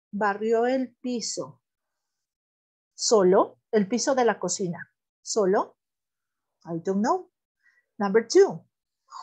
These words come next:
who mopped the floor in the kitchen? ¿Quién trapeó el piso de la cocina?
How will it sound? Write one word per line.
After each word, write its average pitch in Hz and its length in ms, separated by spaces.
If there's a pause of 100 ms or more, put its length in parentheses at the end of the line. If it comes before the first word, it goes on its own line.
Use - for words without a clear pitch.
who 320 480
mopped 302 400 (560)
the 202 140 (100)
floor 233 420
in 226 160
the 233 100
kitchen? 190 760 (880)
¿Quién 285 320
trapeó 277 380
el 208 100
piso 180 300
de 190 80
la 190 140
cocina? 254 680